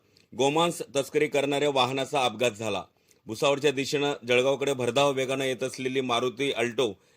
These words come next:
एम एच एकोणीस बी यू नव्याण्णव सत्तावन्न ही गाडी अचानक नियंत्रण सुटून दोन पलट्या खाऊन रस्त्याच्या कडेला पडली. गाडीत तिन्ही प्रवासी जखमी अवस्थेत अडकून बसले होते. घटनास्थळी काही वेळानं एम एच एकोणावीस सी डब्ल्यू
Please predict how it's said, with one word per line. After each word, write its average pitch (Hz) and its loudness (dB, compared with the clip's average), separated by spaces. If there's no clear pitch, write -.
एम 143 2
एच 151 0
एकोणीस 139 -2
बी 113 -4
यू 143 0
नव्याण्णव 131 0
सत्तावन्न 131 0
ही 139 2
गाडी 143 4
अचानक 143 -2
नियंत्रण 139 -2
सुटून 139 -4
दोन 139 0
पलट्या 135 2
खाऊन 135 2
रस्त्याच्या 135 -2
कडेला 131 2
पडली. 110 -2
गाडीत 127 4
तिन्ही 143 0
प्रवासी 143 0
जखमी 131 -2
अवस्थेत 135 0
अडकून 123 2
बसले 127 0
होते. 101 -2
घटनास्थळी 127 0
काही 127 4
वेळानं 131 0
एम 139 4
एच 151 2
एकोणावीस 139 -2
सी 151 -2
डब्ल्यू 139 0